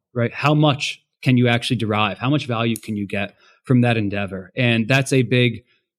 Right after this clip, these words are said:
T B D, right? That's something that we'll, we'll, s-, we'll start to, I think, get a better concept of once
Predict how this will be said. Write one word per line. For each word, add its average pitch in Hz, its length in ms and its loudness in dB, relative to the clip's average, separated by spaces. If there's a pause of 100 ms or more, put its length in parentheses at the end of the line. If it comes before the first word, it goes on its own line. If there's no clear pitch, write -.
(140)
T 143 180 4
B 123 140 4
D, 110 340 0
right? 123 160 2
That's 127 140 -2
something 139 240 2
that 120 140 0
we'll, 120 340 0
we'll, 120 140 -2
s-, - 260 -12
we'll 123 120 -4
start 123 360 -4
to, 123 120 -4
I 113 40 -2
think, 113 340 -6 (480)
get 156 160 4
a 143 60 4
better 135 580 2
concept 131 480 -4
of 180 380 -2 (300)
once 135 400 0